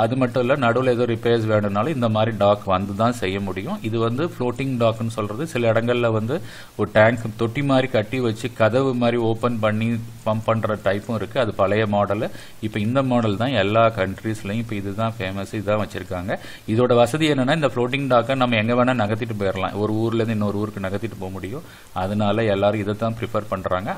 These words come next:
அந்த floating டாக்கும் கிட்டத்தட்ட ஒரு ship மாதிரி தான். அதுக்குள்ள வந்து tanks மட்டும்தான் இருக்கும், pumps இருக்கும், வேற ஒண்ணும் இருக்காது. அந்த pump மூலியமா உள்ள ஒரு டேங்க்ல தண்ணியை fill அப் பண்ணாங்கன்னா இந்த floating dock தண்ணி கீழே போயிடும். இப்ப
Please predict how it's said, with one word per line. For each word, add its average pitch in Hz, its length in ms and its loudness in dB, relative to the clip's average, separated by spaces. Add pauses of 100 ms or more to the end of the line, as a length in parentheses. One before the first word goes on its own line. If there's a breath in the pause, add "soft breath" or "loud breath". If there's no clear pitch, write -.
அந்த 104 80 -2 (100)
floating 127 420 -2
டாக்கும் 131 360 0
கிட்டத்தட்ட 113 440 -2
ஒரு 107 160 -4
ship 107 320 -8
மாதிரி 101 240 -2
தான். 147 120 -4 (460 loud breath)
அதுக்குள்ள 120 380 2 (120)
வந்து 123 160 2 (140)
tanks 120 380 2
மட்டும்தான் 135 400 2
இருக்கும், 104 340 -2
pumps 123 300 2
இருக்கும், 92 280 -6
வேற 104 120 2 (100)
ஒண்ணும் 117 180 -2
இருக்காது. 104 380 -2 (380 loud breath)
அந்த 110 120 2 (120)
pump 135 260 4 (140)
மூலியமா 131 340 2 (100)
உள்ள 127 180 4
ஒரு 135 60 0 (120)
டேங்க்ல 120 260 4 (100)
தண்ணியை 127 320 2
fill 127 200 0
அப் - 120 -4
பண்ணாங்கன்னா 117 460 0
இந்த 165 160 0
floating 120 400 -2
dock 107 320 2
தண்ணி 104 180 0 (120)
கீழே 113 280 0
போயிடும். 107 260 -2 (420 loud breath)
இப்ப 113 100 -4